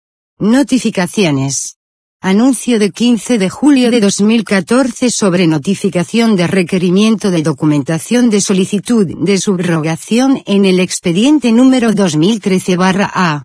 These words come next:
A A barra cero cinco mil trescientos cincuenta y dos,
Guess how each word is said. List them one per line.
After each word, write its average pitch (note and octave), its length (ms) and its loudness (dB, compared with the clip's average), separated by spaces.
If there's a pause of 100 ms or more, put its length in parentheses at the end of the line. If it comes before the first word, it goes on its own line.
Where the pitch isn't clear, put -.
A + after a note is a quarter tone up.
(140)
A A3 340 -2 (100)
A A3 360 -2 (180)
barra G3 360 0
cero C4 280 0
cinco E3 380 -2
mil A3 380 2
trescientos E3+ 760 -2
cincuenta E3 560 -2
y E3+ 100 2
dos, A#3+ 400 0